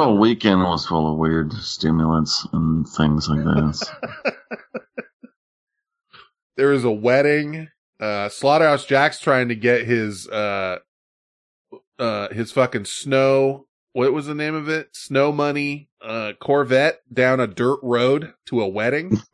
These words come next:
Speaker 1: <laughs> That's right.
Speaker 2: You know? Like, oh, I, you know, we almost high-centered the Snow Money Corvette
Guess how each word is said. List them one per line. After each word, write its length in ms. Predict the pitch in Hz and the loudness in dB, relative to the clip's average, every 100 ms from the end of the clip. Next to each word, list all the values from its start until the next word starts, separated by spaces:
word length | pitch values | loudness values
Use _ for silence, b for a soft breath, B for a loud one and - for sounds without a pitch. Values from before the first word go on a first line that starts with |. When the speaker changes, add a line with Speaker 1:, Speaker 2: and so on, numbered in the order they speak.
| 143 | -6
Speaker 1:
<laughs> 260 | - - - | -6 -4 0
That's 320 | - - - | 0 0 0
right. 180 | - - | 0 0
Speaker 2:
You 100 | 214 | 0
know? 1400 | 233 262 _ _ - _ _ _ _ _ - - 359 - _ _ _ _ _ | -2 -4 _ _ -20 _ _ _ _ _ -18 -14 -14 -16 _ _ _ _ _
Like, 220 | 135 127 233 | -4 0 4
oh, 360 | 226 170 135 | 4 4 2
I, 160 | 135 160 | 0 -2
you 260 | 107 151 | -4 -8
know, 180 | 143 113 | -4 -4
we 140 | 120 151 | -4 -4
almost 300 | 220 147 - | -2 -2 0
high-centered 680 | 165 165 - 170 175 139 | 0 0 0 0 0 0
the 140 | 120 110 | -2 -4
Snow 460 | - 135 135 160 | -6 -2 0 0
Money 320 | 156 120 113 110 | 0 -2 -2 -4
Corvette 640 | - 135 113 127 135 | 0 2 4 2 2